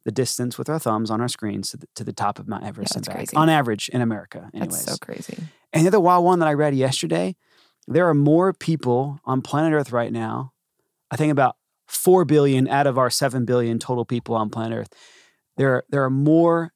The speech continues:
Speaker 1: who have access to information and communication technology than electricity.
Speaker 2: That's insane.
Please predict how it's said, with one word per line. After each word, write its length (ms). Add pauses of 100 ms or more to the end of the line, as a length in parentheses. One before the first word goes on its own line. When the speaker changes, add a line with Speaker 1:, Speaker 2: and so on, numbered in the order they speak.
(100)
Speaker 1:
who 120
have 460
access 540
to 140
information 1000 (720)
and 640 (160)
communication 680
technology 760
than 240
electricity. 760
Speaker 2:
That's 100
insane. 460